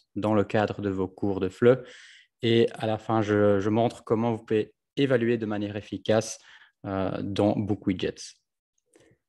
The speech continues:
Alors, c'est parti. Je commence par quelques exemples pour l'expression orale et la prononciation. Ça va peut-être vous étonner.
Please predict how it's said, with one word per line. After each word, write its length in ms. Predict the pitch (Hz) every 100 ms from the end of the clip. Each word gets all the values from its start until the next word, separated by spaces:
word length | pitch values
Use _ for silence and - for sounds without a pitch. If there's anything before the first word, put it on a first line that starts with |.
| _ _ _ _ _ _ _
Alors, 220 | 143 147
c'est 140 | - 139
parti. 720 | 131 113 - 151 190 254 -
Je 160 | - 117
commence 420 | 131 123 127 117
par 320 | 113 107 -
quelques 300 | - 120 113
exemples 520 | 107 101 113 139 139 120
pour 580 | - 127 131 131 - _
l'expression 1040 | - 113 127 147 - - 123 - 135 120 -
orale 460 | 117 113 127 127 -
et 100 | 117
la 160 | 113
prononciation. 800 | - - 170 139 120 110 - 139
Ça 340 | 151 - - 110
va 140 | 110
peut-être 580 | - - 113 135 135 127
vous 180 | 120 123
étonner. 600 | 131 123 117 139 160